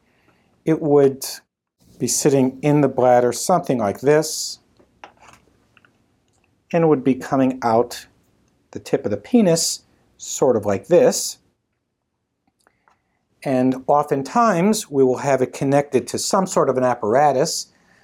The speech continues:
Commonly, we use a bag so that the tip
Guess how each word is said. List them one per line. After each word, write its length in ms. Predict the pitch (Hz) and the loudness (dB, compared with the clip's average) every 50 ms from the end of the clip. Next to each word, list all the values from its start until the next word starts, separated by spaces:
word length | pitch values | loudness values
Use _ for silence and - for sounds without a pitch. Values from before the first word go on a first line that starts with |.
| _ _ _ _ - | _ _ _ _ -12
Commonly, 580 | - - 135 127 131 131 131 123 123 127 123 123 | -6 -2 0 2 2 2 4 4 6 6 4 4
we 240 | 131 120 123 123 120 | 2 0 -2 -2 -2
use 220 | 117 120 113 113 | -2 -2 -2 -2
a 40 | 101 | -2
bag 520 | - - 175 170 135 123 175 208 202 - _ _ _ _ _ _ _ _ _ _ _ _ _ | 0 2 2 4 4 4 2 0 -2 -8 _ _ _ _ _ _ _ _ _ _ _ _ _
so 240 | - - - 113 104 | -14 -10 -8 -8 -6
that 340 | 104 107 104 - - - - - - _ | -4 -6 -6 -6 -10 -16 -20 -20 -20 _
the 100 | - - | -20 -18
tip 440 | - - - - 180 170 - - | -16 -8 0 2 2 2 0 -2